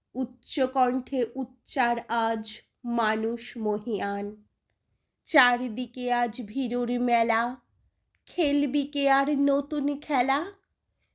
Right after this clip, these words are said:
জোয়ার জলে ভাসিয়ে ভেলা, বাইবি কি উজান? পাতাল ফেরে চলবি মাতাল, স্বর্গে দিবি টান। সরল সাজের নাই রে সময়,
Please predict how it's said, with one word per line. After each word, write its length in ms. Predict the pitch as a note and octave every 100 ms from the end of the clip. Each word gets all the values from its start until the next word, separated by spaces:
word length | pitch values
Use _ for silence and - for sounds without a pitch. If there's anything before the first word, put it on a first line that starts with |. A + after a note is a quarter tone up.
| _
জোয়ার 680 | G#3+ A#3 C#4+ C#4+ C4+ C#4 D4+
জলে 320 | B3 D4 C#4+
ভাসিয়ে 640 | C4 - C#4 C#4 D4 C#4+ C#4
ভেলা, 600 | - C#4 B3+ C4+ D4 F#4+ _ _ _ _ B3+
বাইবি 580 | A3 C4+ A#3+ A#3 G3+ B3+
কি 240 | D4 D#4
উজান? 680 | D#4 C4 D#4 D#4+ D#4 A#3 A3 _ _ _ _ _
পাতাল 600 | D4 B3 B3+ B3 B3 B3+
ফেরে 360 | B3+ D4 B3+ B3+
চলবি 600 | - B3+ B3+ C4 A3 C#4
মাতাল, 680 | C4 A#3+ B3 C4 C4 D4 E4 - _ _ _
স্বর্গে 640 | - E4 C#4 D4 B3 C#4
দিবি 360 | G3+ A#3 G#3 A3
টান। 440 | A3 G3 G3+ G3+ - _ _ _ _ _ _ _ _ _ _
সরল 640 | - - B3+ A#3+ A#3 A#3+ B3
সাজের 600 | - A#3 A3 B3 A#3+ B3
নাই 400 | B3 A#3 A#3+ A#3+
রে 140 | A#3+
সময়, 680 | - B3+ A#3+ A#3 A#3+ C#4+